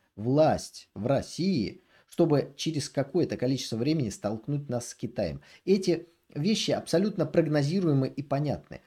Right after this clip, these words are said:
Но, согласитесь, не все в две тысячи четырнадцатом году понимали, к чему придёт то, что происходило на Майдане. Но многие, в том числе и ваш покорный слуга,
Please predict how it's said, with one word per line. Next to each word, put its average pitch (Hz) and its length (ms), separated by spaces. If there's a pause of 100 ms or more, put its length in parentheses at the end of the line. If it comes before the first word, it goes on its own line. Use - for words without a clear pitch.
(100)
Но, 170 160
согласитесь, 185 640 (140)
не 180 240
все 160 360
в 85 80
две 113 140
тысячи 131 400
четырнадцатом 131 600
году 156 360 (220)
понимали, 165 640 (220)
к - 100
чему 151 600 (100)
придёт 143 560
то, 160 140
что 170 160
происходило 101 520
на 110 120
Майдане. 78 440 (200)
Но 151 160
многие, 165 500
в - 80
том 151 160
числе 127 320
и 101 80
ваш 143 180
покорный 107 440
слуга, 143 420